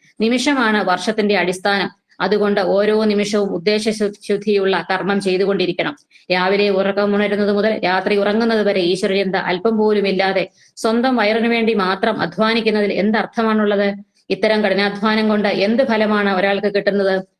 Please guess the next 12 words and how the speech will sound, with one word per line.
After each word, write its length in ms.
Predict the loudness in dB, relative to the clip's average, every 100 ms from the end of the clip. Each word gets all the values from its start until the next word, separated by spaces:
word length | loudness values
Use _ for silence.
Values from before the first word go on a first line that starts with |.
| _ -2
ഒരൊറ്റ 240 | 0 0
നിമിഷമെങ്കിലും 720 | 0 0 0 0 0 0 -2 -8 -6
യഥാർത്ഥ 460 | -2 0 0 0 0
ആനന്ദം 560 | 0 0 0 0 2 0
നൽകാൻ 400 | 0 0 -2 -4
ഈ 80 | -2
അധ്വാനത്തിന് 640 | -2 0 0 0 0 0
കഴിയുമോ? 460 | 0 0 0 -2 -4 _ _ _ _
ഈശ്വരചിന്ത 520 | -2 0 2 2 2 2
ഉണ്ടാകുമ്പോഴാണ് 880 | 2 2 2 2 2 2 2 0 0
ജീവിതം 420 | 0 0 0 -2
അർത്ഥപൂർണമാകുന്നത്. 1040 | -2 -2 0 0 0 0 0 0 -2